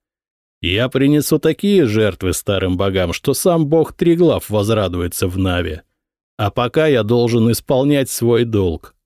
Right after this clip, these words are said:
Зови командиров и не вздумай сказать об этом еще кому-нибудь». «Да вот они уже и сами пришли», показал рукой Никита в сторону входа,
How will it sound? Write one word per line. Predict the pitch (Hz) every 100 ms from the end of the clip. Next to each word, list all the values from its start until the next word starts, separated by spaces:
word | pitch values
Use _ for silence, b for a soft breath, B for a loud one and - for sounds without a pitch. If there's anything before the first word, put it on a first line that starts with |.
| _ _ _ -
Зови | 95 117 131 135
командиров | 127 131 143 175 135 82 - _ _
и | 107 107
не | 117
вздумай | 117 123 170 156 95
сказать | - 98 117 127
об | 107
этом | 107 107 104
еще | 113 120 - 85
кому-нибудь». | 87 85 87 85 82 - _ _ _ _
«Да | 104 98 90
вот | 131 196
они | 240 226
уже | 123 98 92
и |
сами | 90 - 160 226
пришли», | 208 190 185 156 151 _ _ _ -
показал | 85 98 98 98 92
рукой | 87 90 87
Никита | 87 - 90 82
в |
сторону | - - 85 85
входа, | 85 - 190 196 185